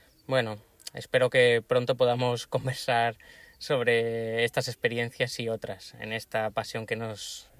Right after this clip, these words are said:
que compartimos, que es la educación. Bueno, y ahora tengo que ir al cole,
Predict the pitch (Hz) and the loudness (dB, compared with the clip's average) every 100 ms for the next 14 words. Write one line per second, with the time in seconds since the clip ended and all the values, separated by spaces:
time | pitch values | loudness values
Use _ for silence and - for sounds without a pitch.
0 | - - 117 110 107 - 113 104 98 - | -6 -4 -2 -2 -2 -4 -8 -8 -14 -20
1 | - 120 120 113 110 104 101 - 101 - | -20 -10 -6 -2 -4 -6 -10 -10 -12 -16
2 | _ _ _ _ - _ _ 135 131 123 | _ _ _ _ -20 _ _ 0 4 4
3 | 139 139 127 120 110 - - - - 120 | 6 6 4 2 -2 -6 -10 -10 -2 -2
4 | 110 120 107 - 180 120 | 0 -2 -2 0 2 0